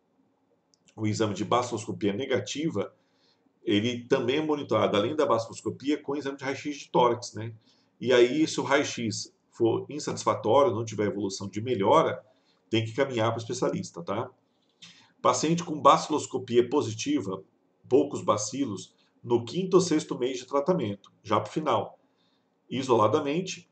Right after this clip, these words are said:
com boa evolução clínica radiológica, investigar a poss-, possibilidade de T B resistente. Tem que fazer o teste molecular de resistência. Mas aí o teste rápido é o especialista que faz.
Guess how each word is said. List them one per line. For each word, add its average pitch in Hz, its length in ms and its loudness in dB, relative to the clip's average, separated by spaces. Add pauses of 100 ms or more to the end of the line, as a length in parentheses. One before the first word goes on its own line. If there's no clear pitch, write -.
(100)
com 120 220 -2
boa 127 220 8
evolução 113 420 0
clínica 123 340 -10
radiológica, 127 720 2
investigar 127 500 0
a 131 40 0
poss-, 127 260 -4
possibilidade 113 720 0
de - 60 -12
T 131 80 0
B 120 120 2
resistente. 123 520 -2
Tem 101 100 -6
que 101 40 -8
fazer 117 300 0
o 113 100 -14
teste 110 340 -2
molecular 107 580 -2 (560)
de 98 460 -2
resistência. 107 600 -2 (220)
Mas 131 280 0
aí 139 260 4
o 151 80 2
teste 110 260 0
rápido 139 440 4 (1120)
é 107 120 4
o 113 40 8
especialista 110 500 0
que - 100 -8
faz. - 540 0